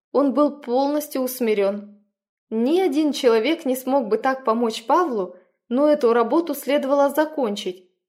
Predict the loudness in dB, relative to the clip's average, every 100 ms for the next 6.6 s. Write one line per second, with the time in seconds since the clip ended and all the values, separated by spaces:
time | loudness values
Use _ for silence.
0 | _ -6 -4 0 0 0 0 -2 -2 -4
1 | -4 -4 -2 -2 -2 0 2 2 2 -2
2 | -4 -4 -4 -10 -18 _ _ _ _ _
3 | _ _ -2 0 0 0 -2 0 -2 0
4 | 0 2 0 0 0 0 0 -4 -2 0
5 | 0 -2 -6 -6 -2 -2 -2 -4 -4 -6
6 | -2 -2 -2 -6 -14 -14